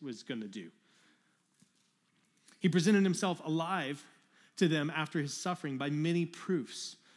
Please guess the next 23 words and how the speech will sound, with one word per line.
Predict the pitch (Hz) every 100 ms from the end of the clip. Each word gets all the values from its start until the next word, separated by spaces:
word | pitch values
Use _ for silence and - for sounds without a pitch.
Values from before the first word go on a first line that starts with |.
| -
appearing | - - 220 214
to | 190
them | 156 151
during | 147 160 151
forty | - - 185 180
days | 156 147 139 131
and | -
speaking | 113 - 156 165 143
about | 127 123
the | -
kingdom | - 147 123 120
of |
God. | - 135 123
Again, | 151 139
you | 151
would | 170 185
have | 160
imagined | 151 170 185 143 135
that | 123
they | 147
would | 139
have | 135
thought, | 143